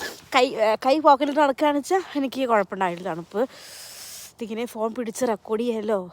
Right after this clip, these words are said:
അപ്പോൾ ഭയങ്കര തണുപ്പുണ്ട്. കൂടെ ഞാൻ ചില വീഡിയോസ് ഞാൻ വോയിസ് ഓവറും കൊടുക്കുന്നുണ്ട്. കാര്യം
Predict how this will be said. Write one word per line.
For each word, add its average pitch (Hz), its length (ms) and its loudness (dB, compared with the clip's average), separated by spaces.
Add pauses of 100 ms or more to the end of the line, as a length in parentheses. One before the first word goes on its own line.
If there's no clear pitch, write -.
അപ്പോൾ 185 180 -14
ഭയങ്കര 220 340 -8
തണുപ്പുണ്ട്. 233 400 -4 (400)
കൂടെ 254 260 2
ഞാൻ 285 220 0
ചില 285 100 6 (140)
വീഡിയോസ് 240 320 6 (100)
ഞാൻ 262 160 2 (140)
വോയിസ് 220 320 4
ഓവറും 254 240 2
കൊടുക്കുന്നുണ്ട്. 247 500 0 (640)
കാര്യം 220 300 -10